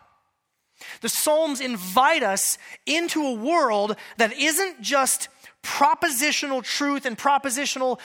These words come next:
theology, but invites us into an experience, a relational experience with our transcendent God. Now, friends, listen to me. I love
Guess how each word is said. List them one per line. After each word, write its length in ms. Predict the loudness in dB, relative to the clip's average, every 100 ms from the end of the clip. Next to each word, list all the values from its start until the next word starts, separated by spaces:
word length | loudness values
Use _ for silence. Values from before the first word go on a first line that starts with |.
| -16
theology, 840 | -6 2 4 4 0 -2 -2 -4 -8 -2
but 120 | 0
invites 540 | 0 0 4 4 4 0
us 140 | -2
into 320 | -4 -6 -4
an 100 | -4
experience, 1120 | -4 0 0 2 0 -4 0 2 2 0 0 -2
a 60 |
relational 880 | -2 -2 -4 -4 -2 0 -2 -2 -2
experience 680 | -2 -4 -4 -2 0 -2 -4
with 120 | -2
our 160 | 0 0
transcendent 600 | -2 -4 -2 -2 -2 0
God. 240 | 2 4
Now, 80 | 2
friends, 340 | 2 0 0 0
listen 280 | 0 0 -2
to 80 |
me. 220 | -2 -2 -6 -20 -20 -20 -20 -20 _ _ 6
I 640 | 6 8 6 4 2 0 -4 -18 -18
love 800 | -12 -6 2 4 4 2 0